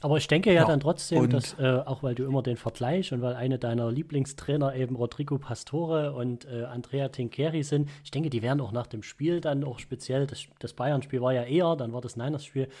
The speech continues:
Speaker 1: ich denke, die werden telefoniert haben und werden sich ausgetauscht haben und werden umso stärker zurückkommen. Die werden die ganze Woche an ihren Schwächen arbeiten, daraus gelernt haben, weil, wie gesagt, Bayern ist zwar gut diese Saison in die Euroleague gestartet,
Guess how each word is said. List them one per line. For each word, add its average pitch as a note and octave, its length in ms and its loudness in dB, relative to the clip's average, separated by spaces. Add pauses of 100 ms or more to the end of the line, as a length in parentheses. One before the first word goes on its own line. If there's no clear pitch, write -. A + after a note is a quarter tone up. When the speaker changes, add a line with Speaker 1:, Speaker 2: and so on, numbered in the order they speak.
(160)
Speaker 1:
ich - 60 -18
denke, D#3+ 200 0
die C3+ 120 2
werden D3+ 160 2
telefoniert E3 540 -2
haben E3 160 0
und C3+ 160 -2
werden D#3 160 0
sich C#3+ 160 -6
ausgetauscht D3+ 600 -2
haben D3 400 2 (440)
und A#2 220 -2
werden C#3 340 2
umso D#3+ 300 2
stärker C#3+ 380 -4
zurückkommen. A#2+ 500 -6
Die G#2+ 80 -6
werden C3+ 160 -2
die C#3 80 -6
ganze D3+ 280 -4
Woche D3+ 280 -4
an C3 160 -4
ihren B2 280 -4
Schwächen C#3 380 -4
arbeiten, D#3+ 640 -4 (320)
daraus C3+ 380 0
gelernt D3+ 400 0
haben, E3 360 0
weil, A#2 140 0
wie C3 120 -4
gesagt, C#3+ 420 -2
Bayern D3 480 0
ist C#3+ 220 -6
zwar - 180 -2
gut G#3 260 -2
diese F3+ 180 -4
Saison E3+ 220 -2
in E3+ 80 -2
die D#3+ 160 2
Euroleague E3 280 2
gestartet, D3 500 -4